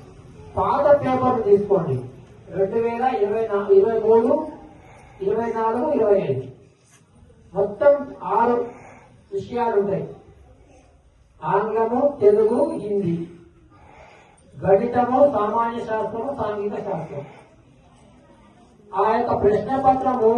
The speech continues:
మూడు గంటల సమయం ఉంటుంది, లేదా రెండు, రెండున్నర గంటలు ఉంటుంది. ఆ సమయం పెట్టుకొని పాత పేపర్ తీసుకొని ట్యూషన్ రాయండి,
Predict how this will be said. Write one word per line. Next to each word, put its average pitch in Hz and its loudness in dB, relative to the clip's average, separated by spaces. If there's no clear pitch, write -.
మూడు 208 0
గంటల 226 -4
సమయం 226 -8
ఉంటుంది, 220 -4
లేదా 247 -6
రెండు, 214 -8
రెండున్నర 208 -2
గంటలు 208 -4
ఉంటుంది. 160 -10
ఆ 233 -4
సమయం 247 -2
పెట్టుకొని 233 -2
పాత 226 -4
పేపర్ 220 -2
తీసుకొని 220 -6
ట్యూషన్ 240 -6
రాయండి, 214 -4